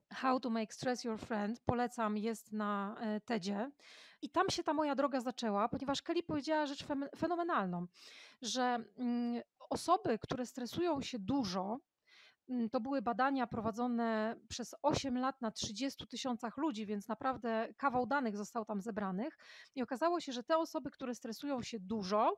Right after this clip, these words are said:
e, ale jednocześnie mają pozytywne nastawienie do tego swojego stresowania się, mają najmniejsze prawdopodobieństwo zachorowania czy też śmierci w ciągu najbliższych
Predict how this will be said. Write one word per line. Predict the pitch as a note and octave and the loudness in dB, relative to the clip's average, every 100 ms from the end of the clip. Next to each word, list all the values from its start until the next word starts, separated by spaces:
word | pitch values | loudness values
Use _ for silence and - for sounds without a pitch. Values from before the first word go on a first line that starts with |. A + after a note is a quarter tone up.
| - - - - - - | -4 -20 -20 -20 -20 -4
e, | B3+ B3 | -2 0
ale | C4 C#4+ | 2 2
jednocześnie | C#4+ C4+ E4+ E4+ E4 | 0 -4 -4 -4 -2
mają | C4+ B3 | -2 -2
pozytywne | A3+ B3 A3+ D#4 D#4+ | -4 -6 -4 -6 -4
nastawienie | C4 B3 - B3 D#4 F4+ B3 | -2 -4 -4 -2 0 0 -2
do | A3 | -4
tego | A#3+ A#3 | -6 -8
swojego | - B3 A#3 | -6 -4 -4
stresowania | A#3+ - A3+ A#3 G#3 A3 G3+ | -6 -6 -6 -2 2 2 0
się, | F#3+ D4 | -2 -2
mają | E4 C#4+ C4 | 0 2 2
najmniejsze | B3+ E4+ F4 C#4+ D#4 E4 - | 2 2 2 2 0 0 -2
prawdopodobieństwo | - B3+ A#3 - A#3+ G#3+ D4+ - C#4+ C4+ C4 - - _ - | -2 -2 -2 -4 -4 -2 -4 -2 0 0 -2 -12 -20 _ -6
zachorowania | G#3+ B3 C4 A#3+ G#3+ B3+ D4 D4+ C#4+ C#4 - | -4 0 2 2 4 4 4 0 -2 -4 -6
czy | A3+ | -10
też | A3 | -10
śmierci | - - B3+ C#4+ - C4 | -8 -2 0 0 -2 -10
w | |
ciągu | - B3 A#3 | -6 -6 -2
najbliższych | A3 G#3+ A3 B3+ - A#3+ A3 | -2 -4 -6 -6 -4 -6 -6